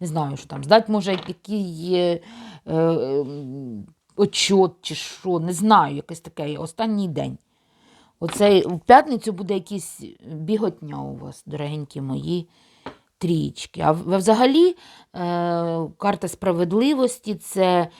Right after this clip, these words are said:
кармічна карта, і день кармічний, тобто, е, що посієш, те й пожнеш, да? І якось воно все бистренько,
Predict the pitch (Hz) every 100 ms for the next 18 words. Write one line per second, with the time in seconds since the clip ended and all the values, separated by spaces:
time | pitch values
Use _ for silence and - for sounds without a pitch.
0 | - _ 190 190 208 302 - 247 254 240
1 | 226 220 170 160 226 285 254 226 226 214
2 | - 196 165 196 - 196 180 - - -
3 | - 180 180 175 170 165 165 139 - -
4 | 247 233 - 285 247 - 190 - 170 139
5 | 139 139 143 - 196 220 254 _ - _
6 | 226 233 226 226 220 226 208 214 - 294
7 | 339 - 240 - 233